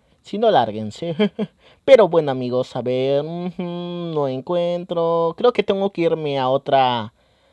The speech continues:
a otra iglesia, ¿no? No sé si esto será iglesia, pero parece algo así es, ¿no es cierto? Bueno, vamos a, a la igresi-, a la iglesia principal, ¿ok? Y vamos a hacer como un pequeño puentecito.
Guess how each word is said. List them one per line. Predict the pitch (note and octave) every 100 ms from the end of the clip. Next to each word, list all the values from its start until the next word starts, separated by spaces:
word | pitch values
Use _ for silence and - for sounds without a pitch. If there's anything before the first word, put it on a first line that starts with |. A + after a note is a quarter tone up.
| _ _ _ _ _
a | D#3
otra | E3 E3+ E3+ D#3+
iglesia, | C3+ D#3 E3 - A#2 A2
¿no? | A2+ D3 F#3
No | G#3+
sé | B3
si | - F#3
esto | G3+ F#3+
será | - C#3+ C#3+
iglesia, | B2 A#2+ C#3 E3 F3 D3+
pero | C3 A2
parece | G2+ G#2+ A#2 C#3+ -
algo | B2 B2 C3
así | - - A#2+
es, | A2+ -
¿no | A2+
es |
cierto? | - B2 C#3+ - E3 - _ _ _ _ -
Bueno, | A#3 C#3+
vamos | D#3 F#3+ G3 D3+
a, | C#3 C3 B2+ A#2 G#2+ G2 _ _ _ _ _ _ _
a | D3
la | C#3
igresi-, | C3+ F#3+ G#3 - F#3 -
a | C#3
la | C#3
iglesia | C#3 F#3+ G3 - D#3+ D#3
principal, | - D#3 D3+ C3 - C3 D3+ B2+ G#2
¿ok? | -
Y | D#3 E3+
vamos | D3+ C#3+ D#3 -
a | A#2
hacer | - D3+ C#3
como | - C#3
un | D3 D3+
pequeño | D3+ D3+ D3+
puentecito. | C#3+ D3+ A#2+ - - E3+ - B2 B2+